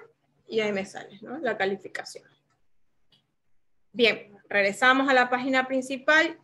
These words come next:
y hemos visto cómo cargar recursos, documentos, U R L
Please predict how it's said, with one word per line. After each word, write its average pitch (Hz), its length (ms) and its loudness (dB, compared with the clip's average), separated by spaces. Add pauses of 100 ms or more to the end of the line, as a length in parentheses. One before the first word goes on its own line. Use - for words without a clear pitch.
(140)
y 277 280 -2
hemos 254 360 0
visto 339 640 2 (1300)
cómo 247 320 2
cargar 240 600 4
recursos, 302 880 -2 (320)
documentos, 262 920 2 (300)
U 240 140 4
R 262 400 4
L 302 380 2